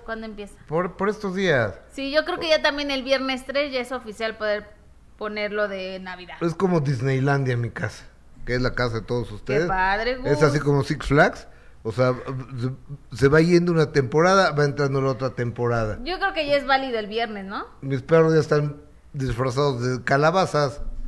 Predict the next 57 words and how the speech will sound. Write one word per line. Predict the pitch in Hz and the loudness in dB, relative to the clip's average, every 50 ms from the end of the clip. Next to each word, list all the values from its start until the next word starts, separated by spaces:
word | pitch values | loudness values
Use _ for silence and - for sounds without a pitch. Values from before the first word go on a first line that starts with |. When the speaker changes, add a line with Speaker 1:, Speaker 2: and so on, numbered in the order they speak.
| - - - - - - - - - - - - - - - | -10 -10 -12 -12 -12 -12 -14 -14 -14 -16 -16 -16 -18 -14 -10
Speaker 1:
Pues | - 220 214 202 | -6 -6 -6 -6
sí, | 208 - 247 254 254 254 254 247 240 | -6 -6 -4 -4 -4 -4 -4 -2 -2
luego | 247 247 240 247 | 0 0 0 0
ya | 240 233 226 208 214 | 0 0 -2 0 0
para | 240 240 233 208 196 190 190 190 185 185 185 180 185 185 180 180 208 | 0 2 2 2 2 2 2 2 2 2 2 2 2 2 0 -2 -4
Navidad | 208 202 202 202 202 202 208 214 208 | -4 -4 -4 -4 -2 -2 -2 -2 -4
de | 214 | -6
Santa. | 190 - 240 247 262 277 262 262 240 226 - - - - - - - - - - - - - - - | -6 -4 -2 -2 -2 -2 -4 -6 -6 -6 -10 -16 -18 -18 -18 -16 -18 -18 -18 -18 -18 -18 -20 -20 -20
Speaker 2:
Sí, | - - - - 165 185 196 233 | -18 -8 -6 -4 -2 -2 0 0
Speaker 1:
O | |
Speaker 2:
sí, | 247 233 | 0 0
Speaker 1:
de | 233 226 | 0 0
Speaker 2:
sí. | 214 | 0
Speaker 1:
duendes. | 226 233 247 254 277 277 277 262 262 269 262 - - - - - - - - - - - 127 120 120 - | 2 2 0 0 0 -2 -2 -2 -2 -4 -8 -14 -18 -20 -20 -20 -20 -20 -20 -14 -8 -6 -6 -6 -8 -10
Speaker 2:
Sí, | - - 330 320 | -10 -8 -6 0
de, | 240 202 175 170 | 2 4 4 4
de, | 165 175 170 147 151 | 4 4 2 2 2
de, | 147 170 160 | 0 0 2
de | 156 143 170 | 2 4 4
alguna | 170 175 180 202 196 170 - | 4 4 4 2 0 0 0
cosa | - 156 143 - - 131 | 0 0 0 0 0 -2
de | 120 117 113 | -2 -2 -4
eso. | - - | -6 -8
Speaker 1:
Que | 294 | -6
están | 294 - 330 330 311 | -2 -2 -2 0 0
padrísimos | 311 330 320 294 294 285 269 - 320 320 302 285 247 | 2 0 0 0 -2 -4 -6 -6 -6 -4 -4 -4 -6
hasta | 240 202 233 214 | -6 -4 -4 -4
los | 202 202 196 | -4 -4 -6
disfraces | 185 190 175 202 208 208 202 254 262 254 | -8 -10 -10 -8 -8 -10 -8 -10 -12 -8
para | 269 254 233 214 | -6 -4 -4 -4
lo, | 202 202 196 190 185 180 180 170 165 170 | -4 -4 -4 -4 -4 -4 -4 -6 -6 -6
los | 185 196 185 - | -8 -8 -10 -8
perritos, | - 202 190 196 208 208 - 226 190 | -8 -8 -8 -8 -8 -10 -10 -12 -10
para | - 202 185 180 | -8 -6 -6 -6
los | 185 180 - | -8 -10 -12
que | - 185 | -14 -14
tienen | - - 185 190 196 190 190 | -12 -10 -8 -6 -6 -4 -4
mascotas, | 190 196 190 196 - - 247 247 247 214 185 180 | -4 -4 -4 -4 -4 -2 -2 -2 -2 -4 -6 -6
¿verdad? | 185 190 185 202 214 220 | -8 -8 -6 -6 -6 -6
Uno | 226 226 226 | -6 -6 -8
no | 226 226 220 214 | -8 -8 -8 -8
tiene, | 240 240 233 226 240 | -8 -8 -8 -6 -6
pero | - 285 247 214 | -6 -4 -4 -4
bueno, | 196 190 170 143 | -4 -6 -8 -8
para | 180 180 175 | -6 -6 -6
los | 185 180 - | -6 -8 -10
que | - 190 | -12 -12
tienen, | - 208 208 214 226 233 | -10 -8 -6 -6 -4 -4
a | 226 | -4
mí | 208 208 | -6 -6
me | 202 208 | -6 -6
gusta | 208 208 208 - - 208 | -6 -8 -8 -6 -6 -4
ver | 208 202 196 | -4 -6 -6
cómo | - 208 202 208 214 | -10 -10 -8 -8 -6
los | 214 202 196 190 180 | -6 -4 -6 -6 -8
disfrazan. | 190 180 - - 202 196 196 233 240 226 | -10 -12 -8 -4 -4 -4 -4 -4 -6 -6
Entonces, | 208 196 - - 202 190 185 214 226 220 214 - | -8 -8 -6 -6 -8 -6 -6 -4 -6 -6 -6 -10